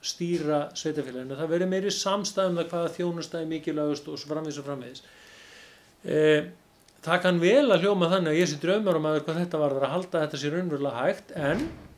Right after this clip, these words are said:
við erum búin að prófa þetta á Akureyri, núna seinni hluta þessa kjörtímabils, og ég held að það sé alveg óhætt að segja að það hafi bara gengið alveg þokkalega. Það hefur ekki, það hefur ekki verið nein stórslys í sambandi við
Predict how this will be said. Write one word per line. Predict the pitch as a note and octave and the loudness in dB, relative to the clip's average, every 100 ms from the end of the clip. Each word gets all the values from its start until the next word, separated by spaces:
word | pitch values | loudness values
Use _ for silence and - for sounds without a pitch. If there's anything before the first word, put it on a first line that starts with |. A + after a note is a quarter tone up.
| - - _ | -20 -20 _
við | F3+ A3+ | 0 2
erum | A#3 F3+ | 2 0
búin | C4+ C4+ | 0 2
að | G3 | 2
prófa | F#3+ E3+ D3 | 4 4 4
þetta | C#3+ C#3 | 2 0
á | |
Akureyri, | C3+ C#3 C3 F#3+ C#4+ - _ D#3+ | 0 -4 -4 -4 -6 -16 _ -8
núna | D3+ D3 D3 C#3+ D3 - | -2 0 2 0 -2 -8
seinni | - E3+ E3+ D3+ | -2 0 0 -2
hluta | D3+ C3+ | -2 -2
þessa | C#3+ C#3 C#3+ | -4 -4 -6
kjörtímabils, | B2+ C#3 C3 A#3 - - - - - - - - A3+ | -6 -6 -6 -6 -8 -16 -20 -20 -20 -20 -20 -8 -2
og | A#3+ B3 A#3+ | 0 0 0
ég | D4+ D4 | 0 0
held | C4 B3+ | -2 -2
að | G3 F#3+ | 0 0
það | F3 | 0
sé | F#3+ | 0
alveg | F#3 G#3 G3+ F3 F3 | 2 2 2 2 2
óhætt | G#3 F#3 D#3+ | 2 0 -2
að | |
segja | - F3 E3 | -2 0 0
að | F3+ | 0
það | F#3+ F3+ | -2 -2
hafi | G3 F#3 | -2 0
bara | F#3 F3 | -2 -2
gengið | G#3 A#3+ G3+ | -8 -6 -4
alveg | G3 G#3 G3+ | -2 -4 -6
þokkalega. | F3+ C3+ A2+ - - - _ _ _ | -6 -8 -10 -12 -20 -20 _ _ _
Það | D3+ | -6
hefur | E3 F3+ | 0 0
ekki, | F3+ F3+ F3 - | 2 4 4 2
það | E3+ | 0
hefur | F3+ | 0
ekki | F3+ F3+ | 0 0
verið | F3+ E3+ | 0 0
nein | F3 E3+ | 0 -2
stórslys | - F#3+ F#3+ - F3 F#3 E3+ - F3+ | -2 -2 -2 -6 -2 2 4 2 -6
í | E3 | -4
sambandi | - E3 D#3+ D#3 | -4 -4 -4 -4
við | D#3+ | -4